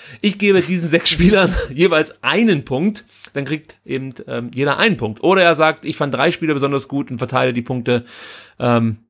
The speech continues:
nach dem drei zwei eins Prinzip. Hat man das so ungefähr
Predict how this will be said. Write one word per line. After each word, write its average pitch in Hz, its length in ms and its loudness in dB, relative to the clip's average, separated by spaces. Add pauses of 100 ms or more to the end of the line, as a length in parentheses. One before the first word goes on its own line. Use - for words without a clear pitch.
nach 120 480 -4
dem 120 160 -4
drei 117 220 0
zwei 131 260 2
eins - 400 0 (320)
Prinzip. 127 520 0 (380)
Hat - 160 -4
man 185 80 0
das 170 120 2
so - 240 -2
ungefähr 175 640 2